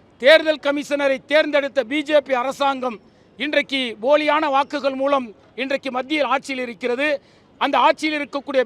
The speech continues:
பி ஜே பி அரசாங்கம் உடனடியாக ஆட்சியை ராஜினாமா செய்ய வேண்டும். பிரதமர் மோடி அவர்கள் ராஜினாமா செய்ய வேண்டும். அதே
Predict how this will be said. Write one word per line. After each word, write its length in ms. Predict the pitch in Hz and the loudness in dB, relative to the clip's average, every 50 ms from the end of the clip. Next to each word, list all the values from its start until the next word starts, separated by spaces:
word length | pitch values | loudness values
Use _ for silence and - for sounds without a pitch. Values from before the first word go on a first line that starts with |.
| 220 | 0
பி 80 | 269 302 277 | -4 -6 -2
ஜே 100 | 285 294 277 262 | -2 -2 0 0
பி 60 | 269 262 | -2 -2
அரசாங்கம் 440 | 262 254 - 254 262 262 254 247 226 233 | -2 -4 -4 -4 -4 -4 -4 -6 -6 0
உடனடியாக 600 | 269 311 311 302 294 294 285 277 277 277 277 262 233 - - _ _ _ - 208 269 | 2 2 2 2 0 0 2 2 2 2 2 0 0 -2 -6 _ _ _ 2 2 2
ஆட்சியை 340 | 302 - - 302 302 277 247 240 | 2 2 -2 -2 0 0 2 2
ராஜினாமா 400 | 240 294 277 302 294 285 285 269 - 262 | 2 0 0 -2 -4 -4 -4 -6 -6 -6
செய்ய 140 | 247 240 240 233 | -6 -6 -6 -6
வேண்டும். 260 | 240 240 226 247 240 - | -6 -4 -4 -6 -4 -4
பிரதமர் 380 | 247 269 269 262 262 240 240 262 | -4 -4 -2 -4 -4 -4 -2 -2
மோடி 160 | 294 320 311 294 277 | -2 0 0 0 0
அவர்கள் 280 | 277 220 254 233 220 226 | 0 0 -2 -2 0 0
ராஜினாமா 360 | 262 262 302 294 285 277 262 - 247 | 0 0 0 -2 -2 -2 -4 -4 -4
செய்ய 160 | 240 240 233 226 233 | -4 -4 -4 -4 -6
வேண்டும். 280 | 233 226 240 233 202 - - - - - - _ 202 | -2 -2 -2 -4 -4 -8 -18 -20 -20 -20 -10 _ -4
அதே 160 | 247 294 320 | 0 2 2